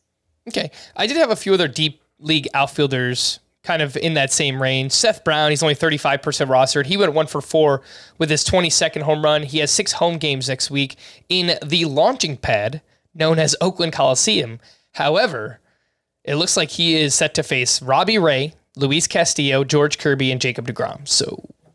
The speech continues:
I don't know how excited <laughs> I am to play Seth Brown. And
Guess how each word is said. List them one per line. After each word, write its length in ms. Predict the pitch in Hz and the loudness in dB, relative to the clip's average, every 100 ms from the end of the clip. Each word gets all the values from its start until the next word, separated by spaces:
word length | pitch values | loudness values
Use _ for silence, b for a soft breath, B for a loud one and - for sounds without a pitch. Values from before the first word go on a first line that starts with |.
| _ | _
I 120 | 139 | -6
don't 180 | 165 165 | -4 -2
know 140 | 156 151 | 0 2
how 140 | 139 | 2
excited 360 | 139 - 151 139 | 0 0 0 -2
<laughs> 140 | - | -2
I 40 | |
am 120 | 147 139 | -4 -4
to 120 | 139 | -4
play 220 | 160 143 | -2 -2
Seth 260 | 139 131 - | 0 -2 0
Brown. 300 | 175 185 175 B B B | 2 2 -2 B B B
And 440 | 151 147 147 147 | -4 -2 0 -2